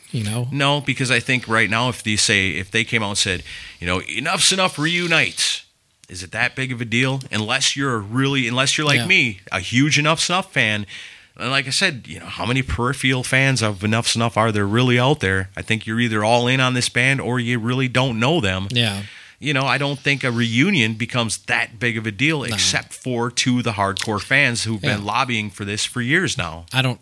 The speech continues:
Speaker 1: well, like, like I said, Skid Row was way bigger than Enough's Enough ever was, and I d-, I think their window's passed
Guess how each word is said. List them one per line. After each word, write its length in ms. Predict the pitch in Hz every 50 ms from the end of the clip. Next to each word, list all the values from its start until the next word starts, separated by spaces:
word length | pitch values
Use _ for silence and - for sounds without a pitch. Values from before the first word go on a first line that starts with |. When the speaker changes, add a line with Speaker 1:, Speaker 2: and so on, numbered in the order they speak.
| _ -
Speaker 1:
well, 100 | 131 131
like, 220 | 135 135 123 104
like 120 | 120 117
I 40 | 117
said, 280 | 107 - 135 117 107 -
Skid 280 | - - - 147 131 110
Row 220 | 107 117 135 131
was 240 | 117 110 104 101 110
way 180 | 113 113 143 202
bigger 340 | 170 117 107 101 107 107 107
than 180 | 107 110 110
Enough's 340 | 110 110 113 113 107 - -
Enough 260 | 123 110 107 104 -
ever 200 | 113 107 101 101
was, 400 | 104 104 104 104 110 110 107 - -
and 160 | - 117 107
I 140 | 101 107 120
d-, 140 | 120 117 113 - -
I 140 | 123 143 147
think 240 | - 127 120 120 -
their 200 | - 127 185 190
window's 380 | 123 107 98 98 98 101 98
passed 540 | - - - 98 85 - - - - -